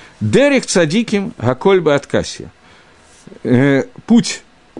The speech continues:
праведника — это жизнь. Праведники обычно все делают скрытно.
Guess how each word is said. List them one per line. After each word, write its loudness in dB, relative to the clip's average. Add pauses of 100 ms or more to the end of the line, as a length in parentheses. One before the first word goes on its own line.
(100)
праведника — 0 (160)
это 0
жизнь. -2 (560)
Праведники 0
обычно -2
все 0
делают 0
скрытно. -2